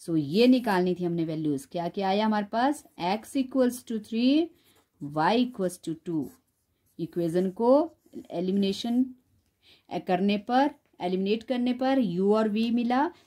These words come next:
u और v को जहां हमने वैल्यू लेट की थी वहां पे रिप्लेस कर दिया, और फिर दोबारा से हमें दो इक्वेशंस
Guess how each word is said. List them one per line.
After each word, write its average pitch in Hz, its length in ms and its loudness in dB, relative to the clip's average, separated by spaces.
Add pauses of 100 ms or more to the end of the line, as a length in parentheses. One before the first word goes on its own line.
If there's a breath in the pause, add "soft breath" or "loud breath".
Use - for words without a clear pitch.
(140 loud breath)
u 208 360 2
और 240 160 2
v 208 240 -2
को 277 180 0 (300)
जहां 196 280 -2
हमने 202 200 2
वैल्यू 190 280 0
लेट 185 300 -2
की 208 220 -4
थी 240 60 -4
वहां 196 280 0
पे 190 120 -2
रिप्लेस 190 440 -4
कर 247 200 -4
दिया, 247 360 0 (340 loud breath)
और 170 260 -2 (120)
फिर 262 200 2
दोबारा 214 360 2
से 190 220 -4
हमें 220 400 0 (320 loud breath)
दो 180 140 2
इक्वेशंस 196 600 0